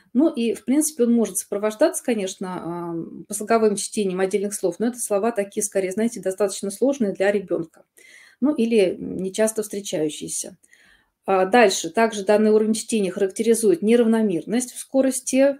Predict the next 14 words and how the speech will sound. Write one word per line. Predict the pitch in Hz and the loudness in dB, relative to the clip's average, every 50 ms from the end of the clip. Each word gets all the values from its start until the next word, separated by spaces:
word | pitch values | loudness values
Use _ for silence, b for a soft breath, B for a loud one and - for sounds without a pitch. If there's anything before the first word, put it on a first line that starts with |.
| - 220 - | -8 -10 -6
а, | 208 208 208 214 208 202 | -4 -2 -2 -2 0 0
ну | 208 247 277 | 2 2 2
и, | 247 208 | 0 -2
соответственно, | 208 - 214 208 214 208 214 214 208 | -4 -4 -4 -2 -2 -2 -2 0 0
передачи | 208 220 202 196 208 202 208 - 196 | 2 0 2 2 2 2 2 0 0
выразительности. | 196 202 202 202 208 208 208 - 196 190 185 - - - 185 | 2 2 2 2 0 -4 -8 -8 -8 -8 -8 -8 -8 -10 -8
Понятно, | 185 - 208 214 214 208 202 208 190 | -4 -2 0 2 2 0 0 -4 -8
что | - - - 190 | -10 -6 -4 -2
если | 196 190 - 202 | -2 0 0 -2
ребёнок | 202 190 196 233 226 208 196 196 | -2 2 2 4 4 4 0 -2
уже | 196 185 190 | -6 -8 -8
встречал | 185 - - 214 214 - 202 196 185 185 | -6 -4 -4 -4 0 2 2 2 2 2
такие | 196 190 190 - 185 180 190 | 0 -4 -4 -6 -8 -6 -6
слова, | 185 - - 175 170 202 247 294 339 320 | -6 -4 -4 -4 -2 2 2 2 2 0